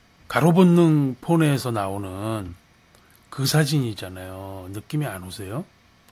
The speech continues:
자, 포커스 아웃돼서 예쁘다고요? 그러면 안 됩니다. 이건 포커스 아웃이 아니에요. 뭉개진 거지,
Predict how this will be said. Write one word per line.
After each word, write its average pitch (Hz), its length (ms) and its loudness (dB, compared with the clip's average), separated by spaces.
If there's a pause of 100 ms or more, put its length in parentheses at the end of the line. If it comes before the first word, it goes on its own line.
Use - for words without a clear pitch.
(2250)
자, 104 220 -8
포커스 175 440 -2
아웃돼서 147 420 0
예쁘다고요? 120 720 -4 (240)
그러면 110 280 -6
안 85 100 -12
됩니다. - 340 -18 (560)
이건 139 140 -2
포커스 185 380 0
아웃이 147 260 2
아니에요. 104 500 -6 (520)
뭉개진 156 680 4
거지, 117 460 -4